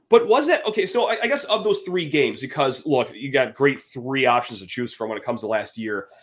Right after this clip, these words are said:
What was the hardest one to go back and watch? And that could be a broad question, like, hard to watch in terms of competitiveness or just stupid mistakes. But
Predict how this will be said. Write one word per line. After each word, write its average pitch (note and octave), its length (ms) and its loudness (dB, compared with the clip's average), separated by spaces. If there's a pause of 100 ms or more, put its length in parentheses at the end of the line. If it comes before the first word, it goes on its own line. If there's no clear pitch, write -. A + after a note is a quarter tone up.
(440)
What F3+ 160 4
was E4 160 2
the C#4 140 6
hardest E3 560 -2
one C#3+ 160 2
to B2+ 80 -2
go B2+ 280 2
back A#2 380 0 (140)
and G#2+ 320 -4
watch? F#2+ 480 -4
And C#3+ 180 -2
that F#3+ 120 0
could E3+ 80 -12
be D3+ 80 4
a C3 40 6
broad A#2+ 320 4
question, A#2+ 380 0
like, F#2+ 180 -8
hard A#2+ 220 0
to A2+ 80 -4
watch A#2 360 2
in A#2 60 -6
terms B2 220 -4
of C#3+ 100 -6
competitiveness D3 840 0
or C#3+ 80 4
just D#3 240 -4
stupid F#3+ 260 -6
mistakes. F#3+ 480 -4
But A#2 200 -2